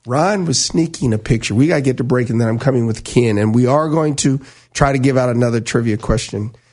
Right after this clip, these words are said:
from Kathleen. Not my fifty dollar one yet, but it's coming. Let me tell you, you have to know this. <laughs>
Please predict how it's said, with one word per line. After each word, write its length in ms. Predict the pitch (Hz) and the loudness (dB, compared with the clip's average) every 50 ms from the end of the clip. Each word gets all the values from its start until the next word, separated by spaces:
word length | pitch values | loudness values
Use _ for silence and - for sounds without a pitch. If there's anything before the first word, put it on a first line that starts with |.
| _ _ | _ _
from 180 | - 117 110 117 | -6 -4 -4 0
Kathleen. 680 | 120 135 123 123 120 135 139 131 113 90 80 76 87 98 | 0 0 0 2 0 0 0 -2 -2 -4 -6 -6 -2 0
Not 320 | 104 117 143 180 - - | 2 2 2 0 0 0
my 180 | - 202 202 202 | 0 2 2 0
fifty 360 | - - 208 214 - 220 202 | 0 -2 -4 -2 -2 -2 0
dollar 280 | 180 175 175 175 170 | 2 2 2 2 0
one 180 | 156 147 143 135 | 0 0 0 0
yet, 260 | 143 151 135 - - - | 0 0 0 -2 -4 -4
but 100 | 117 110 | -4 -4
it's 160 | 110 113 - | -2 -2 -4
coming. 480 | - - 156 139 120 92 71 71 67 - _ _ _ _ _ _ - - - - | -2 0 0 0 0 -2 -4 -8 -12 -14 _ _ _ _ _ _ -20 -20 -6 -2
Let 80 | - 214 | 0 2
me 80 | 185 | 2
tell 180 | 147 123 160 113 | 2 2 0 0
you, 140 | 78 78 - - _ _ _ _ _ _ _ _ _ _ _ _ _ _ - _ _ | -2 -6 -14 -18 _ _ _ _ _ _ _ _ _ _ _ _ _ _ -20 _ _
you 180 | 147 139 131 | 0 2 2
have 200 | 113 101 101 85 | 2 2 0 -2
to 100 | - - | -4 -6
know 160 | 85 87 82 73 | -6 -4 -6 -6
this. 320 | 73 73 73 - - - - | -6 -6 -4 -4 -4 -4 -8
<laughs> 60 | - | -14